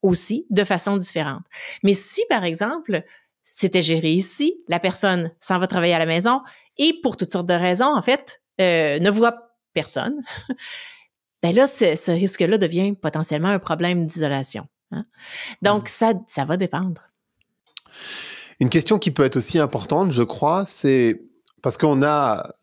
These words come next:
Speaker 2: tous et toutes des pensées négatives de manière régulière, et toi, tu abordes ça dans ton livre. Comment on fait pour contrer nos pensées négatives, potentiellement ?
Speaker 1: Mhm. Oui. Euh, on pourrait en parler très longtemps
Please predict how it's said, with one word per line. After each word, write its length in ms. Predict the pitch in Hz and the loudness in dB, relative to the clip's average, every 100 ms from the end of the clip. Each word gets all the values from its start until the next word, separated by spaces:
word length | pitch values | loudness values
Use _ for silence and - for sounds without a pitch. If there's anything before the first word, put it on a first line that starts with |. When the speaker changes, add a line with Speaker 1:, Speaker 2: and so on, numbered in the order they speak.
| _ | _
Speaker 2:
tous 280 | - 156 - | -2 0 0
et 60 | 110 | -2
toutes 300 | 143 139 123 | -2 -2 -2
des 200 | 104 107 | 0 0
pensées 260 | 117 - | 0 0
négatives 420 | 120 110 110 - 123 | 0 2 2 0 0
de 80 | |
manière 240 | 110 104 98 | 0 0 0
régulière, 460 | 104 101 107 143 | -2 0 2 2
et 60 | 117 | 2
toi, 120 | 120 | 0
tu 140 | 117 101 | 0 -2
abordes 320 | 101 139 131 | 2 0 0
ça 200 | - 120 | 0 0
dans 120 | 101 | -2
ton 140 | 101 | -4
livre. 300 | 107 131 151 135 - - - | -2 0 -2 -6 -16 -18 -6
Comment 240 | - 180 165 | 0 2 2
on 40 | |
fait 180 | - 175 | 2 -2
pour 240 | 175 104 | -2 -8
contrer 540 | - 127 - 147 156 - _ _ _ _ | -2 -2 0 0 0 -4 _ _ _ _
nos 160 | 110 107 | 0 0
pensées 280 | 117 - 123 | 0 -2 0
négatives, 600 | 113 104 101 - 98 110 _ | 2 0 0 -6 -6 -10 _
potentiellement ? 600 | - 110 107 - - 120 - | -12 -8 -6 -6 -8 -10 -10
Speaker 1:
Mhm. 120 | 170 156 - _ _ _ _ _ - _ _ | -8 -8 -12 _ _ _ _ _ -16 _ _
Oui. 200 | 160 139 - - - - - - - - - | -4 -4 -10 -20 -16 -12 -12 -14 -18 -8 -2
Euh, 180 | 175 147 - _ | 0 0 -6 _
on 80 | - | -16
pourrait 220 | - 185 | -4 0
en 80 | 180 | 2
parler 260 | 170 151 180 | 2 2 0
très 220 | 185 196 | 2 2
longtemps 320 | 185 165 214 | 2 0 -2